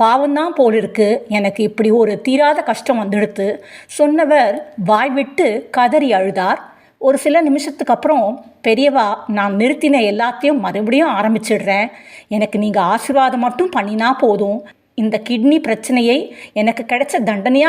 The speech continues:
ஏத்துக்கிறேன்," தழுதழுக்க சொன்னார். "அன்பே வடிவான தெய்வம் யாரையாவது தண்டிக்க நினைக்குமா என்ன? அது நினைப்பதெல்லாம் தவறை உணரணும் என்பதைத்தானே? தவறை உணர்ந்ததாலே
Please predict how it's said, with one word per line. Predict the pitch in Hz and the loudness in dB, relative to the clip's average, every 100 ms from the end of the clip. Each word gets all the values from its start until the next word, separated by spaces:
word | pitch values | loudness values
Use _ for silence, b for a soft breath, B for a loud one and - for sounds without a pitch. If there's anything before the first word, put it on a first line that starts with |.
| 320 | 2
ஏத்துக்கிறேன்," | 208 - - 214 190 - - | -2 -6 -2 0 -2 -4 -6
தழுதழுக்க | 285 285 330 294 - | 0 0 2 0 2
சொன்னார். | 214 - 190 180 214 294 - B B B | -4 -2 -4 -2 -4 -4 -14 B B B
"அன்பே | - 208 233 247 294 | -8 -2 0 2 0
வடிவான | 277 208 220 233 220 | -2 -4 -2 -2 -2
தெய்வம் | 180 202 208 214 180 | -2 -2 0 -2 -4
யாரையாவது | - 202 208 233 254 294 320 | -2 -2 0 0 2 2 0
தண்டிக்க | 226 220 262 269 | 0 0 0 0
நினைக்குமா | 277 214 220 254 254 269 349 | -2 0 -2 2 2 2 0
என்ன? | 214 202 175 B B B | -2 -2 -4 B B B
அது | B 247 | B 0
நினைப்பதெல்லாம் | 254 247 302 370 302 285 330 254 220 - - - | 2 2 0 2 2 0 -2 -4 -6 -10 -14 -4
தவறை | 277 269 339 311 | -2 0 0 0
உணரணும் | 214 240 269 247 220 - | 0 2 2 2 -2 0
என்பதைத்தானே? | 220 208 233 233 240 214 196 233 320 B B B B | 0 0 0 -2 -4 -4 -2 -4 -4 B B B B
தவறை | 285 285 359 339 | 0 0 0 -2
உணர்ந்ததாலே | 262 277 302 277 254 247 320 220 233 | 0 0 0 2 2 2 2 0 -4